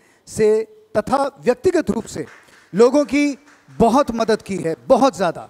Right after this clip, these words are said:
कोविड नाइनटीन के समय इनका योगदान सराहनीय रहा है। डॉक्टर एन ए हेगड़े जी से आग्रह है कि वो मंच पे आएं और इस अवार्ड को एक्सेप्ट करें। भाई, तालियां बहुत ज़रूरी हैं, ladies and gentlemen। These are all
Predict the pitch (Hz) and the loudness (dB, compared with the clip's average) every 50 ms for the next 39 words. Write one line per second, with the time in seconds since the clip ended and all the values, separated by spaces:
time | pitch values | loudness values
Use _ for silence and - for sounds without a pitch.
0 | _ _ _ _ _ - 240 254 285 269 247 262 262 262 277 359 320 294 254 - | _ _ _ _ _ 2 2 4 2 2 0 0 0 0 -2 -2 -2 -4 -4 -4
1 | - 240 240 247 240 233 202 214 208 208 220 226 202 226 233 233 240 233 - - | -2 -2 -2 -2 -4 -4 -2 -2 2 4 4 4 4 2 0 0 0 -4 -8 -16
2 | - _ _ - - - 208 190 190 208 233 233 233 226 214 196 175 180 185 170 | -20 _ _ -14 -6 -2 -2 0 0 0 0 0 0 0 0 0 0 0 0 -2
3 | 175 190 247 - _ _ _ _ _ _ _ _ _ _ 202 220 220 - 254 247 | -2 -4 -6 -10 _ _ _ _ _ _ _ _ _ _ 2 2 2 2 2 2
4 | 247 254 262 - _ _ _ _ _ - 269 302 349 330 - 226 254 254 226 175 | 2 2 -2 -4 _ _ _ _ _ -2 -2 -2 -2 -2 0 0 2 2 2 0
5 | 208 214 226 220 220 180 151 208 220 220 190 - - 190 180 190 185 202 208 202 | -2 0 0 0 0 0 -2 -6 -6 -8 -10 -6 -2 -2 0 0 0 0 0 0
6 | 214 208 - 196 175 175 165 180 185 - - 185 170 170 214 277 302 - _ _ | 0 -2 -2 -4 -4 -2 -2 -4 -4 -4 -4 -4 -2 -2 -2 -4 -6 -12 _ _
7 | _ _ _ _ _ _ _ - 165 175 175 170 175 170 175 156 - - 165 170 | _ _ _ _ _ _ _ -2 0 0 0 -2 -4 -8 -10 -10 -8 -6 -2 0
8 | 190 202 196 165 131 120 - - _ _ _ _ _ _ _ _ _ _ _ _ | 0 0 0 -2 -4 -8 -14 -20 _ _ _ _ _ _ _ _ _ _ _ _
9 | - 165 160 151 - - - - - - 131 117 - _ _ _ _ _ _ _ | -2 -2 -2 -4 -6 -6 -6 -6 -8 -10 -14 -14 -16 _ _ _ _ _ _ _
10 | _ _ _ _ - - - - - 180 196 - 214 220 240 262 262 240 226 247 | _ _ _ _ -20 -20 -20 -8 -4 -4 0 2 2 2 2 2 2 2 2 2
11 | 240 240 240 254 254 240 240 254 277 - 190 202 214 226 202 226 214 208 208 202 | 2 2 2 2 0 -2 -2 -4 -4 -2 -2 -2 -2 -2 -4 -4 -2 -2 -2 -2
12 | 202 247 302 330 - - - - - - - - - - 254 269 214 277 285 285 | 0 0 -2 -2 -2 -6 -12 -12 -12 -14 -12 -6 -2 0 0 2 4 2 2 4
13 | - 262 269 302 320 330 330 349 381 | 6 6 6 6 6 4 4 4 2